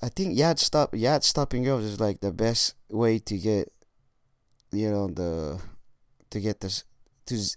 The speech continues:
desensitize yourself, especially from, from the spotlight effect. Once you do one of 'em, you're f-, you're gold. You're like, "Fuck, that wasn't too bad." But yeah, so I'm gonna be doing more,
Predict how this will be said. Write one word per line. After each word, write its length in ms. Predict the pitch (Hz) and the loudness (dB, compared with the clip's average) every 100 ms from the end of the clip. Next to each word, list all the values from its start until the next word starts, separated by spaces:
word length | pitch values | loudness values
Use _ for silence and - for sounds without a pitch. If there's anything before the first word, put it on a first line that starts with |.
| - | -6
desensitize 800 | 104 104 123 123 113 110 98 90 | -2 2 2 2 -2 0 0 -2
yourself, 540 | 90 - 92 87 - - - - - - | -2 -2 -2 -6 -12 -20 -20 -20 -20 -14
especially 440 | - 135 127 117 | 0 2 4 2
from, 240 | 101 107 - - | 0 -4 -6 -6
from 180 | 110 | -4
the 80 | 87 | -2
spotlight 500 | - - 120 80 98 | -2 2 2 2 -2
effect. 400 | 92 - 85 - - - _ | -4 -6 -8 -8 -18 -20 _
Once 200 | 107 127 135 | -2 0 0
you 60 | |
do 180 | 127 123 | 0 2
one 220 | 113 123 | 4 2
of 80 | 123 | 2
'em, 120 | 110 | 0
you're 100 | 104 | -2
f-, 120 | - - | -4 -6
you're 160 | 101 | -8
gold. 540 | 85 104 120 113 95 - - | -4 0 0 0 -4 -10 -10
You're 160 | 92 | -6
like, 240 | 92 85 - | -4 -6 -8
"Fuck, 320 | - 98 - _ _ _ - _ _ _ _ - | -4 -4 -6 _ _ _ -20 _ _ _ _ -4
that 140 | 120 | -2
wasn't 240 | 117 110 | -2 -4
too 180 | - 98 | -4 -4
bad." 400 | 87 98 101 110 - - - - - - - - - - - - - - - - - - - - - - - - - - - - | 0 0 0 -4 -12 -18 -14 -14 -14 -18 -20 -20 -20 -20 -20 -20 -20 -20 -20 -20 -20 -20 -20 -20 -20 -20 -20 -20 -20 -20 -20 -12
But 140 | 113 117 | -8 -6
yeah, 160 | 117 | -4
so 200 | 110 120 | -2 -2
I'm 120 | 117 | -2
gonna 240 | 120 131 120 | 0 2 0
be 320 | - - 127 | -4 -4 -2
doing 400 | 120 127 123 117 | 0 2 2 4
more, 420 | 120 120 117 113 | 2 2 0 -4